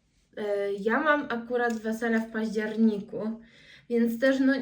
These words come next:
myślę, że nie będzie aż tak za ciepło, natomiast gdybyśmy chciały ubrać taką sukienkę w cieplejszy dzień, no to możemy się niestety mocno spocić, ale wydaje mi się, że jest taka mocno weselna.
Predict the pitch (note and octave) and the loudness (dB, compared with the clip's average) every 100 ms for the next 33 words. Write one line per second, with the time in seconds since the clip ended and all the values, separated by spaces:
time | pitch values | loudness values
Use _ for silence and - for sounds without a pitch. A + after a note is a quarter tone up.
0 | - - - - D4+ D4 C#4 C#4 D#4 E4 | -6 -14 -18 -8 -6 -6 -6 -6 -4 -2
1 | F#4 D#4+ D4 B3+ - B3 A#3 A#3 A3 G3+ | -2 -2 -4 -4 -4 -4 -4 -4 -4 -6
2 | - D4 D#4 C#4+ D4 C#4 C#4+ C#4 A3 A#3 | -6 -6 -4 -6 -4 -4 -6 -8 -6 -4
3 | A#3+ C4 A#3+ - - B3 A#3+ G#3+ A3+ A3+ | -2 -2 -2 -6 -6 -2 -2 -2 -6 -6
4 | A3 A3+ A3 - - A3 A3 A3+ A3+ - | -8 -6 -8 -8 -12 -8 -6 -6 -8 -10
5 | - - - _ B3 A#3 B3 A#3 A#3 A3+ | -16 -18 -20 _ -8 -4 0 0 -2 -4
6 | B3 B3+ A3+ - A3+ A#3 A#3 A3+ G#3 G#3 | -4 -4 -6 -2 0 2 0 -4 -6 -6
7 | G#3+ A3+ A3+ G3+ G3 G3 - A3+ B3 - | -4 -4 -4 -8 -8 -10 -12 -10 -10 -12
8 | - _ _ _ A#3 A3+ A3+ A3 A3+ - | -20 _ _ _ 0 0 0 -2 -2 -4
9 | F#3 F#3+ - - G#3 A#3 D#4+ B3+ C#4+ D4+ | -8 -8 -12 -6 -2 0 0 0 0 0
10 | D#4 D4+ C#4+ B3+ A#3+ A#3+ D4 - - G#3+ | -6 -8 -6 -4 -2 0 -2 -8 -8 -8
11 | G#3+ B3+ D4+ - - _ _ _ _ C#4 | -4 -4 -4 -8 -20 _ _ _ _ -6
12 | B3+ A3 - C#4+ E4+ A#4 A#4 C4 F#3+ F3+ | -4 -4 -8 -6 0 0 0 -2 -4 -6
13 | F#3 | -8